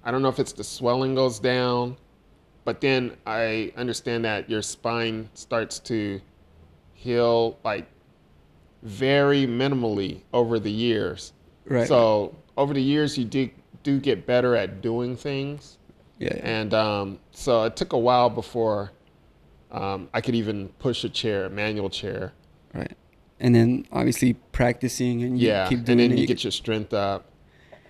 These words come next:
Speaker 2: And just to talk a little bit about, like, spinal cord injuries and, like, the levels. So how a spinal cord injury works is the higher your level of injuries is, the less, like, mobility and feeling you have.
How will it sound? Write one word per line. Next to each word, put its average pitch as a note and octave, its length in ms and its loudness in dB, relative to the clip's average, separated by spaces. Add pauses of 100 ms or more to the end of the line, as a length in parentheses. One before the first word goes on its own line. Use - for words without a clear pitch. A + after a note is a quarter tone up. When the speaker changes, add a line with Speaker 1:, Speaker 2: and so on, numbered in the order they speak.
(100)
Speaker 2:
And C3+ 200 8
just D#3 200 6
to E3+ 80 4
talk D3+ 340 4
a E3+ 40 6
little C3+ 280 6
bit B2+ 160 4
about, B2 480 4 (420)
like, B2 240 2 (600)
spinal B2+ 400 6
cord C3+ 200 6
injuries B2+ 400 6
and, A#2+ 100 6
like, A#2+ 240 2
the B2 100 4
levels. B2 640 6 (340)
So C3 300 2
how B2+ 240 6
a B2 40 4
spinal C#3+ 360 6
cord D3+ 180 6
injury D3 440 8
works C3+ 360 4
is A#2+ 160 2
the A2 120 0
higher C#3+ 640 4 (120)
your B2 180 4
level B2+ 320 8
of A#2+ 80 4
injuries E3 680 4 (320)
is, F3+ 480 8
the A#2+ 160 6
less, B2+ 300 4
like, B2 200 2
mobility B2+ 680 6
and A#2 180 2
feeling B2 400 4
you A#2+ 120 4
have. B2+ 360 0